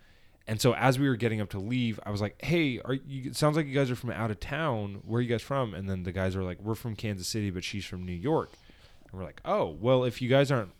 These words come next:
doing anything tonight, you know, we have a podcast that we tape, uh, that's a, it's a Doctor Phil based podcast where we make fun of episodes of Doctor Phil. We're recording at ten. If you guys wanna come by, that'd be great.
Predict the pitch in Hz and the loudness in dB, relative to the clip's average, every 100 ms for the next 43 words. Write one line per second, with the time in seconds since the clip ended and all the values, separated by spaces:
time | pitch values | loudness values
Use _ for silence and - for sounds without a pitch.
0 | - 107 107 160 151 110 113 101 104 101 | -18 0 4 6 4 0 -2 -2 0 0
1 | 98 98 98 107 95 87 - - 98 92 | 0 0 2 2 2 -4 0 4 4 4
2 | 107 95 - 90 90 - 95 90 - - | 0 -4 -4 -6 -6 -4 -4 -4 -6 -20
3 | - - - - 92 85 82 87 - 92 | -20 -20 -20 -4 0 0 -2 -4 -4 -6
4 | 82 73 69 - - - - - _ - | -4 -6 -10 -18 -18 -18 -18 -20 _ -16
5 | - 71 62 - - 92 - 104 - 90 | -12 -12 -12 -10 -4 -4 -4 -10 -6 -6
6 | 78 78 76 - 120 131 110 95 82 82 | -6 -8 -10 -2 4 4 2 -2 -2 -6
7 | - - - - - 98 90 90 92 - | -12 -20 -20 -20 -4 -2 0 0 -4 -4
8 | 98 90 87 - - 87 87 87 - - | -6 -4 -6 -8 -8 -6 -4 -4 -6 -6
9 | 95 90 85 85 87 101 92 82 - 104 | -4 -2 -4 -8 -6 -4 -4 -6 -4 -4
10 | 92 87 101 98 95 - 104 92 104 107 | -4 -6 -4 -4 -4 -4 -4 0 4 4
11 | 101 95 98 104 156 123 | 2 -2 -2 4 4 4